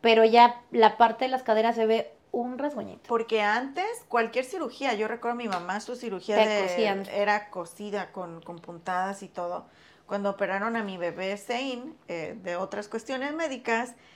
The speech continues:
Speaker 2: lo, ahora la cierran con un tipo de pegamento.
Speaker 1: Exacto, con pegamento.
Speaker 2: Sí.
Speaker 1: Entonces queda muy estética porque
Speaker 2: Sí, no hay
Speaker 1: literal es
Speaker 2: puntadas
Speaker 1: como
Speaker 2: ni nada.
Speaker 1: doblar la piel y pegarla.
Speaker 2: Pero también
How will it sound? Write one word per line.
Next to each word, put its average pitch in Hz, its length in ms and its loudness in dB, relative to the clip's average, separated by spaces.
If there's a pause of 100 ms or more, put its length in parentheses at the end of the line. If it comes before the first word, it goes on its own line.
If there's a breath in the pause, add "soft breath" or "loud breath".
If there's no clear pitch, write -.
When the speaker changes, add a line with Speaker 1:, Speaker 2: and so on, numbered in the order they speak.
(300 soft breath)
Speaker 2:
lo, 226 480 2
ahora 220 280 4
la 285 160 -2
cierran 262 400 -4
con 240 180 -4
un 202 120 -8
tipo 220 260 -8
de 233 80 -4
pegamento. 175 420 -2
Speaker 1:
Exacto, 262 520 8
con 214 140 2
pegamento. 226 480 6
Speaker 2:
Sí. 214 60 2
Speaker 1:
Entonces 240 360 2
queda 254 260 10
muy 254 260 2
estética 254 520 2
porque 208 300 0
Speaker 2:
Sí, 220 220 -8
no 208 160 0
hay 208 60 6
Speaker 1:
literal 240 340 10
es 269 140 6
Speaker 2:
puntadas 240 300 6
Speaker 1:
como 214 180 8
Speaker 2:
ni 180 60 -8
nada. 214 180 8
Speaker 1:
doblar 233 300 12
la 262 120 6
piel 285 220 4
y 269 40 0
pegarla. 190 440 2 (160 loud breath)
Speaker 2:
Pero 226 220 2
también 214 500 -4